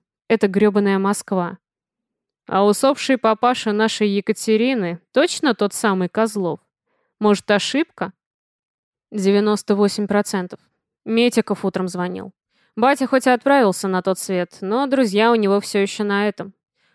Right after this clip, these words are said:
Почему бы не помочь дочке старого друга поквитаться с соперницей?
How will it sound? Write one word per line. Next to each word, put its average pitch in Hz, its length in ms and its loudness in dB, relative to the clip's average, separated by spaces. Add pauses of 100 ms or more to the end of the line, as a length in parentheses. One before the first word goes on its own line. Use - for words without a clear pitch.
Почему 320 360 4
бы 254 80 2
не 233 120 2
помочь 254 380 2
дочке 226 360 0
старого 202 400 0
друга 214 320 2
поквитаться 208 640 -2
с - 40 -8
соперницей? 202 840 -4